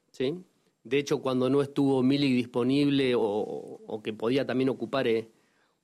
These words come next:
un lugar, eh, jugó de, jugó del arranque tres o cuatro partidos, ha hecho goles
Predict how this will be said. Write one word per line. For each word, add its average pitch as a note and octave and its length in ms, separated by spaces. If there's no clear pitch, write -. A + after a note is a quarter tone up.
un B2 220
lugar, C#3 320
eh, A#2+ 480
jugó B2+ 400
de, A2+ 580
jugó A#2+ 360
del B2+ 140
arranque C3 500
tres B2 380
o A#2 80
cuatro B2+ 320
partidos, D#3 640
ha C3 140
hecho C3 220
goles E3 500